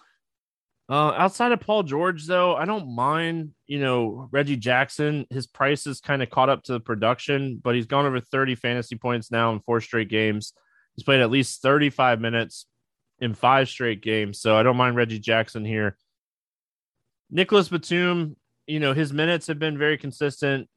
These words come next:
and the production has been very consistent.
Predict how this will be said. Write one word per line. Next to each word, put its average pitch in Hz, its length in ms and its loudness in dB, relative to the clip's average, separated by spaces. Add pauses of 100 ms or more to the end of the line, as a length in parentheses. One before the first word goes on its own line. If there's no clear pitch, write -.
(120)
and 117 420 -2
the 113 80 -4
production 131 500 0
has 127 120 -4
been 131 180 -2
very 127 220 2
consistent. 123 720 -4